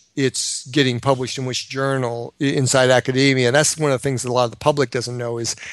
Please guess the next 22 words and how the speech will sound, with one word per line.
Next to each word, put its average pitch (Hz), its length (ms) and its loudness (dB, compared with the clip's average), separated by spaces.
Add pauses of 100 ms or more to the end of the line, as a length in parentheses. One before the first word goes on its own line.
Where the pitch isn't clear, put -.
(320)
is 127 100 -2
a 127 60 6
lot 147 180 8
of 139 80 2
your, 123 320 -6
your 123 220 -6
athletic 123 480 0
public, 135 340 0
including 131 380 -2
a 123 80 0
lot 120 200 2
of 123 60 -6
your 113 460 -8 (500)
people 143 240 0
who 123 120 4
have 120 180 4
masters 127 680 0
and 127 100 -10
are 120 300 -10
so-called 127 480 -8
the 127 140 0
experts, - 600 -2